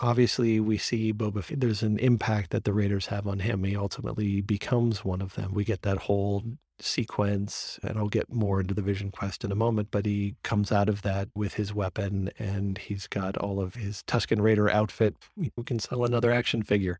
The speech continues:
Anyway, that he, but Boba Fett has to have an impact on them, and he teaches them how to use tech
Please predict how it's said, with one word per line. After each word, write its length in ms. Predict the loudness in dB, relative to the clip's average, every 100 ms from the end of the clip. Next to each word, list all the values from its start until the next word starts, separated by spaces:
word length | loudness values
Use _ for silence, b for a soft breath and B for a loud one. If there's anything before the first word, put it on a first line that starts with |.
| 4
Anyway, 480 | 6 8 8 6 2
that 420 | -2 2 2 2
he, 540 | -6 0 2 4 2 -2 _ -10
but 460 | -4 -2 -2 2
Boba 220 | 2 2
Fett 200 | 4 4
has 180 | 4 0
to 80 | 2
have 140 | 0 2
an 60 |
impact 400 | 2 2 0 0
on 160 | 0 2
them, 260 | 4 4
and 100 | 2
he 120 | 0 -4
teaches 500 | -2 -4 0 0 2
them 540 | 4 4 2 0 -4 -10
how 460 | -6 -2 2 2
to 160 | 2 0
use 400 | 2 4 2 -2
tech 440 | -4 -4 -4 -12